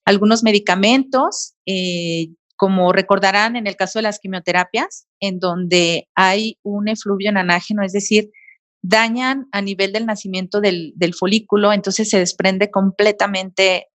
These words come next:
el folículo y el pelo. Pero también hay otros medicamentos que la gente se automedica así de todos los días, como el omeprazol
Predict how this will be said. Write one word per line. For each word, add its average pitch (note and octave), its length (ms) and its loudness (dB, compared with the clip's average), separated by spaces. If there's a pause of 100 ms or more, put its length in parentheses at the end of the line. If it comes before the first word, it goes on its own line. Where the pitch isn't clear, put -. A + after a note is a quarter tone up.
el F#3+ 160 -2
folículo F#3+ 480 2
y F3 100 4
el F3 120 -2 (100)
pelo. G#3+ 420 0 (500)
Pero C4 180 2
también C#4 340 0
hay E4 120 2
otros C#4+ 260 -4
medicamentos G#3+ 720 -4
que F#3+ 200 -4 (180)
la G#3+ 180 2
gente A#3+ 280 0
se C#4+ 100 -2
automedica F#3+ 560 -2
así A3 200 0
de G3+ 100 2
todos G#3+ 240 2
los G3 140 -2
días, G3 280 0
como E3+ 380 -4
el D#3+ 120 2
omeprazol F#3+ 1040 2